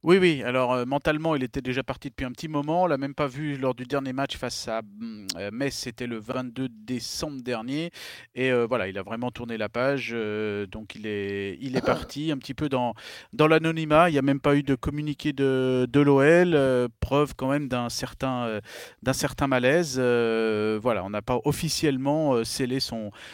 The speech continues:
Speaker 1: son sort, on va dire. Mais il est parti au trente et un décembre. Il n'est plus salarié à cent cinquante mille euros par mois net de, de l'O L. Donc, il a quitté son poste de directeur, euh, sportif.
Speaker 2: Oui, il avait quand même un C D I, hein.
Speaker 1: Ouais,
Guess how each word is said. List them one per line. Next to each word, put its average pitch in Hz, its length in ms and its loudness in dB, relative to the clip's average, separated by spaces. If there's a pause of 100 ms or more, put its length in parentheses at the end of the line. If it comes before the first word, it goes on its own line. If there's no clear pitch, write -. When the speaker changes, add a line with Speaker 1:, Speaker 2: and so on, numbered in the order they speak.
(120)
Speaker 1:
son 113 180 -6
sort, 151 300 4
on 135 80 -2
va 120 140 4
dire. 135 220 0
Mais 131 120 0
il 135 80 0
est 123 40 0
parti 120 360 -4
au 143 80 0
trente 120 240 -8
et 120 40 -2
un 120 80 -2
décembre. 113 380 -4
Il 127 80 -2
n'est 110 80 -4
plus 131 160 -10
salarié 117 560 -2
à 110 80 -2
cent 110 160 -8
cinquante 110 320 -12
mille 113 140 -6
euros 110 160 -2
par 107 180 -2
mois 127 220 0 (320)
net 131 420 -2
de, 120 680 2
de 131 120 2
l'O 120 180 2
L. 139 160 0
Donc, 127 220 -6
il 98 80 -10
a 104 60 -6
quitté 110 260 -8
son 110 160 -8
poste 123 240 -6
de 110 80 -8
directeur, 113 500 -4
euh, 101 140 -4 (340)
sportif. - 600 0 (560)
Speaker 2:
Oui, 185 80 4
il 160 60 4
avait 160 120 4
quand 220 120 6
même 175 80 8
un 147 40 6
C 190 160 2
D 202 140 6
I, 180 160 8
hein. 156 160 0 (960)
Speaker 1:
Ouais, 139 180 0